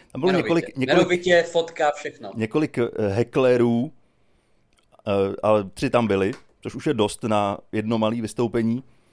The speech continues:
Speaker 1: ale dva byli takový OK, že se občas setřel a dobrý lidi se zasmáli,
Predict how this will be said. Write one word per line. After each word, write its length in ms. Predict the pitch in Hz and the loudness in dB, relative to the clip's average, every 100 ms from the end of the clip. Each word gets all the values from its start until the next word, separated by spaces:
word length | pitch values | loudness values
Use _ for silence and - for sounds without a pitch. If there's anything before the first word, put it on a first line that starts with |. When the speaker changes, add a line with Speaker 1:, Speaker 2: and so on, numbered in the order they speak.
| _ _ | _ _
Speaker 1:
ale 180 | - 165 | 2 2
dva 180 | 160 156 | 4 2
byli 220 | 175 175 | 4 4
takový 360 | 160 170 160 - | 2 0 -4 0
OK, 240 | 170 131 | -2 0
že 240 | 107 113 101 | -2 -2 -4
se 140 | 123 | -2
občas 340 | 117 - 107 | -2 -2 -6
setřel 520 | - 117 - 127 123 120 | -4 -8 -2 2 2 2
a 180 | 101 95 | 2 0
dobrý 300 | 117 131 127 | -2 -2 -2
lidi 200 | 123 123 | -2 -4
se 120 | 127 | -6
zasmáli, 500 | 110 107 113 113 | -6 -2 0 2